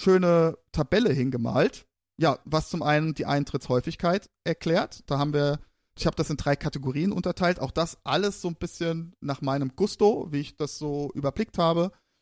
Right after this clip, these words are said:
Und ja, erklär das jetzt mal ganz kurz. Also sprich, Eintrittshäufigkeit sind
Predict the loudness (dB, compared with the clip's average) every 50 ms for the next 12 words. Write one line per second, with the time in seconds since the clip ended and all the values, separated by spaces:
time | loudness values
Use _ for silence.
0 | _ _ 2 4 4 4 4 0 -4 -8 -4 _ -2 -2 -2 -4 _ _ -10 -6
1 | -2 0 0 0 0 -2 -6 -8 -8 -8 -6 -6 -8 -8 -6 -4 -4 -4 -4 -4
2 | -4 -2 -2 -2 -4 -10 -10 -10 -10 -8 -4 -4 -2 -2 -2 -4 -8 -6 -4 -4
3 | -4 -4 -8 -12 -10 -10 -10 -10 -12 -6 -2 -2 -2 -2 -2 -8 -14 -20